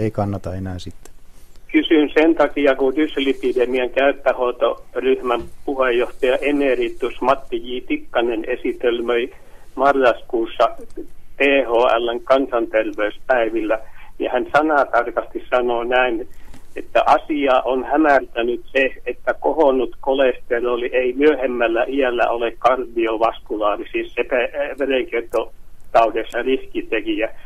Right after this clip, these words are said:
Speaker 2: Miksi käypähoitoryhmän puheenjohtaja sitten antaa erilaisen lausunnon kuin teidän lausunto? Ja hän jatkaa, että erittäin, erittäin iäkkäillä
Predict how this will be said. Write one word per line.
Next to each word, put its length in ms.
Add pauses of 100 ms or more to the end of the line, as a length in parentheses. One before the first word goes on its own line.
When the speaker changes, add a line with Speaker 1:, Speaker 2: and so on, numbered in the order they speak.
(220)
Speaker 2:
Miksi 240
käypähoitoryhmän 1080
puheenjohtaja 680
sitten 260
antaa 260
erilaisen 680
lausunnon 480
kuin 280
teidän 340
lausunto? 420 (300)
Ja 140
hän 140
jatkaa, 480
että 200
erittäin, 640 (100)
erittäin 720
iäkkäillä 720